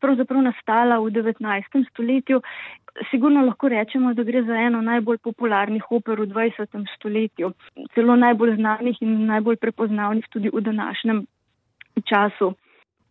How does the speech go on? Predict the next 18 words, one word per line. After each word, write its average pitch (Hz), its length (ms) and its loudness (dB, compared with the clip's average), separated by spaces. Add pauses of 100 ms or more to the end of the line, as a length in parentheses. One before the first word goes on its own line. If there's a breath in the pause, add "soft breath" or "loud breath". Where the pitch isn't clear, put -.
Ta, 277 140 2 (100)
ta 302 80 4
opera 277 340 4
je 254 120 4 (420)
zelo 277 240 4
zanimiva 269 420 6
tudi 254 300 0
zaradi 240 320 2 (520 loud breath)
svoje 254 340 4
vpetosti 233 640 -2
v 233 100 -4
neki 233 240 -6
družbeno-politični 240 1120 2
kontekst 233 640 -2
Kitajske 220 580 0
v 214 120 -4
dvajsetem 226 580 -2
stoletju. 226 540 0